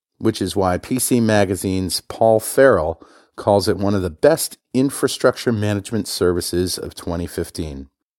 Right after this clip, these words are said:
Try Stackify now for free, and they'll ship you their coveted Developers Against Humanity card game. Just activate your account.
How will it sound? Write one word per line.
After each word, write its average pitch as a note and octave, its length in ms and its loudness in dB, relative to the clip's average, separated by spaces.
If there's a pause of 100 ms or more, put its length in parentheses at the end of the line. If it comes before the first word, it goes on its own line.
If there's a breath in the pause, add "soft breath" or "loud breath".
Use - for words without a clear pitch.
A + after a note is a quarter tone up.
Try D3+ 240 0
Stackify C#3 720 2
now A#2+ 240 4
for - 160 -2
free, F2+ 420 2 (360 soft breath)
and G#2 120 0
they'll A2+ 140 2
ship - 340 0
you A2+ 120 2
their F#2+ 160 4
coveted C3 560 0
Developers G#2 600 2
Against G2 420 -2
Humanity G2 480 0
card E2+ 400 -2
game. D2 340 -10
Just - 260 -2
activate A#2+ 440 2
your A#2 140 4
account. F2 440 -4